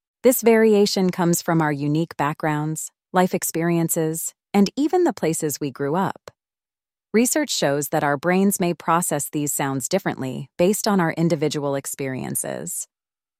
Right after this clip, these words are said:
But there's more to experiencing nature than just sound. When we engage all our senses in a natural setting, the benefits to our mental health can be greater. Picture yourself listening to swaying trees,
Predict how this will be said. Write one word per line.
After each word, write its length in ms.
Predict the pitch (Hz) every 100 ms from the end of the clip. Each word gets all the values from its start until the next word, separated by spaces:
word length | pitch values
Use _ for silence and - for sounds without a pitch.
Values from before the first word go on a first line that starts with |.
| _ -
But 120 | 220
there's 220 | 247 240
more 300 | 233 240 277 302
to 160 | 269
experiencing 800 | 233 - - 185 175 165 170 160
nature 540 | 143 127 - 117 143 -
than 160 | 170 170
just 280 | 151 139 -
sound. 600 | - 151 131 123 - - _ _ _ _ _ _ -
When 180 | 208 214
we 160 | 302
engage 400 | 330 220 185 170 -
all 200 | 165 180
our 140 | 165
senses 600 | 165 165 156 - 123 127 139
in 100 | 139
a 60 |
natural 420 | 139 135 135 143
setting, 500 | 131 143 127 73 110 - _ -
the 80 | 185
benefits 520 | 214 240 - 208 -
to 100 | -
our 100 | 180
mental 340 | 160 160 165 151
health 340 | 151 156 -
can 160 | - 151
be 120 | 147
greater. 540 | - 135 120 - 151 _ _ _ _ _ _ -
Picture 300 | 262 - 285
yourself 420 | 233 190 175 151
listening 440 | 165 165 165 143 143
to 100 | 147
swaying 420 | - 160 160 156
trees, 580 | - 151 139 131 -